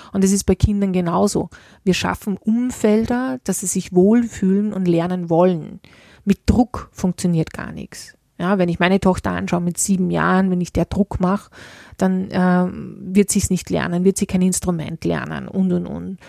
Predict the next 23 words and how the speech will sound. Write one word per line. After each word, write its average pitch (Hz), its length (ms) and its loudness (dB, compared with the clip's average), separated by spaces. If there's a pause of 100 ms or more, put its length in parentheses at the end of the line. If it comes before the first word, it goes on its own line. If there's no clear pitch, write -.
(200)
Indem 208 280 4
ich 208 120 4
ihr 202 100 4
sage, 190 540 2 (200)
du 185 140 2
hast - 280 -2
die 226 60 2
Möglichkeit, 185 640 0
ein 185 80 -4
Instrument 180 500 -6
zu - 80 -6
lernen, 170 220 -4
es 185 140 -6
liegt 202 200 0
in 185 140 -4
deiner 208 340 0
freien 180 340 -2
Entscheidung 196 560 0
und 175 200 -2
wir 180 180 4 (180)
mu-, 190 300 2
musizieren 190 580 2
gemeinsam, 175 720 -4